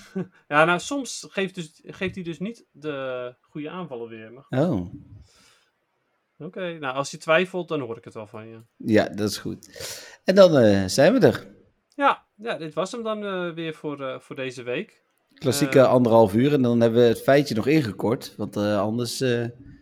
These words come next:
Speaker 1: Ja, ja, want eigenlijk hadden we er nog twee bij gemoeten. Ja, maar we komen nu wel echt dichtbij. <laughs>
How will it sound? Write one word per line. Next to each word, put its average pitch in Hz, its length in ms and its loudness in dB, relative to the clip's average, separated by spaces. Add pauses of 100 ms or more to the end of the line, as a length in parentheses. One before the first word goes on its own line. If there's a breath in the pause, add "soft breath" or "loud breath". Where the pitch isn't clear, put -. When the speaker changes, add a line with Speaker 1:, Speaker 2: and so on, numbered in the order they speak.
Speaker 1:
Ja, 160 380 2
ja, 139 160 -2
want 120 120 -6
eigenlijk 123 300 -6
hadden 131 200 -6
we 127 60 -6
er 135 60 -2
nog 143 220 -4
twee 160 320 2
bij 143 260 4
gemoeten. 117 480 -8 (760 soft breath)
Ja, 123 380 -8
maar 160 160 4
we 220 60 -2
komen 233 320 4
nu 214 160 -2
wel 185 300 2
echt 220 300 -2
dichtbij. 165 680 2 (300 loud breath)
<laughs> 170 80 -10